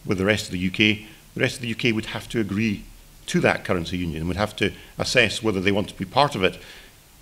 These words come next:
One person I certainly never speak for is the Shadow Chancellor, Ed Balls. Um, but, uh, thank goodness for that, you might say.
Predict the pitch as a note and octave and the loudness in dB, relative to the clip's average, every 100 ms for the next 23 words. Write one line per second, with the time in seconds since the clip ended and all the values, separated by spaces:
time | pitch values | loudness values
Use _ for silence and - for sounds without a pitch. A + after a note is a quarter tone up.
0 | - C3 D3 C3+ G#2 G#2 F#2 C3 A2+ F#2+ | 0 4 6 6 4 4 6 6 6 4
1 | A2+ G2+ - G#2 - - - - - - | 4 4 0 -6 -4 -4 -4 -10 -18 -20
2 | - - G2+ E2+ E2 F2 D#2+ G2+ E2+ - | -10 0 2 2 -2 -2 2 2 2 0
3 | G2+ - F2+ E2+ - F2+ F2 F3 - - | 0 0 -2 -2 -2 0 4 4 4 -4
4 | - - - - - G#2 G2 F2 E2+ - | -16 -20 -20 -20 -4 2 2 2 -4 -12
5 | - - A2 G#2 - - - - - - | -14 0 4 4 4 -12 -10 -6 -4 -2
6 | G2 F#2 E2+ - G#2+ C3+ - F#2+ F2+ - | -2 -2 -2 0 2 0 -2 -2 -2 -2
7 | F#2 | -4